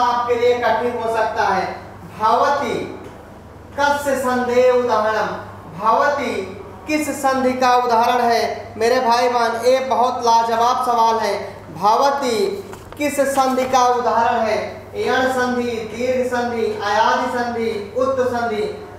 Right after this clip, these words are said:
बिल्कुल मेरे भाई बहन, बहुत महत्वपूर्ण सवाल है। भवती, आप ही को बताना, भवती में कौन सी संधि है और इसका संधि विच्छेद क्या होगा? तो सी राइट आंसर,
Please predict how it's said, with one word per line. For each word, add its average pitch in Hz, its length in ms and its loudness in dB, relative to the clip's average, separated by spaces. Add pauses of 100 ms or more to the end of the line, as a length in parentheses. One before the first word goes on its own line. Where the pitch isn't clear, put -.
(120)
बिल्कुल 262 480 0
मेरे 247 180 0
भाई 240 240 2
बहन, 240 260 2
बहुत 247 440 2
महत्वपूर्ण 233 640 0
सवाल 226 340 2
है। 208 160 2 (540)
भवती, 262 500 0 (680)
आप 214 220 0
ही 269 80 -2
को 262 80 -4
बताना, 254 360 0 (160)
भवती 254 360 0
में 240 220 -2
कौन 247 320 0
सी - 180 -8
संधि 247 380 -2
है 202 100 -2 (340)
और 220 160 2
इसका 262 300 0
संधि 247 260 0
विच्छेद 247 520 0
क्या 240 160 2
होगा? 220 320 2 (380)
तो 233 120 -4
सी 254 320 -6
राइट 254 380 2
आंसर, 233 360 -2